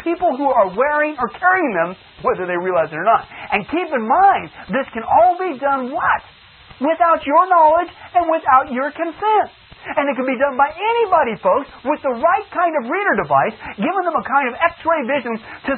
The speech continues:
spy on you. How? By the things you're wearing and carrying through the tags, and as we shall see, to track you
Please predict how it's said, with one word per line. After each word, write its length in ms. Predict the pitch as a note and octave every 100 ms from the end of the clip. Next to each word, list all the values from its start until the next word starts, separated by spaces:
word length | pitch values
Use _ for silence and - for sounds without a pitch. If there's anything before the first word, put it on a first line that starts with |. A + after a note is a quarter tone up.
| -
spy 240 | - D#4+ G4+ F4+
on 160 | B3+ G#3+
you. 160 | A#3+
How? 480 | C4+ - - - - - - - - -
By 240 | D4 D#4+
the 160 | D#4 D4 -
things 320 | F#4 G4 C#4+
you're 240 | C4+ D4
wearing 480 | C4+ F4 F#4 E4 D#4+
and 240 | F4+ F4+ D4
carrying 640 | E4 F#4+ G4+ A#3+ A3 C4+ - -
through 160 | C4+ D4
the 120 | E4+ -
tags, 560 | F#4 F#4+ G#4 B3+ A#3 D#4
and 80 | B3+
as 240 | C#4+ B3
we 160 | E4+ F#4
shall 240 | E4 C#4
see, 240 | F4 F#4+ F4
to 360 | - - E4 D4
track 480 | - D#4+ F#4+ G#4+ -
you 320 | A#3+ A#3+ D4+